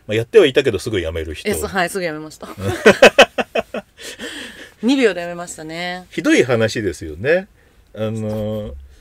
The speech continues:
Speaker 1: 辞めっぷりがすごい。
Speaker 2: はい、帰れって言われたから。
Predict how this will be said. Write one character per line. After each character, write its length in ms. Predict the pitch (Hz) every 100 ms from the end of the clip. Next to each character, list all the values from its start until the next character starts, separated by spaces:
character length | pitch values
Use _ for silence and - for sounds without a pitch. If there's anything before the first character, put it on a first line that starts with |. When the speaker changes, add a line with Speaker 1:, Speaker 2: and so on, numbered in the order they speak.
| -
Speaker 1:
辞 120 | 107 135
め 100 | 185
っ 20 |
ぷ 160 | -
り 100 | 165
が 100 | 160
す 120 | - 127
ご 160 | 117
い。 180 | 78 - _ - - -
Speaker 2:
は 140 | 175
い、 40 | 151
帰 240 | 196 180
れ 100 | 160
っ 40 | 147
て 140 | -
言 80 | 147
わ 80 | 143
れ 60 |
た 120 | -
か 120 | -
ら。 80 | 139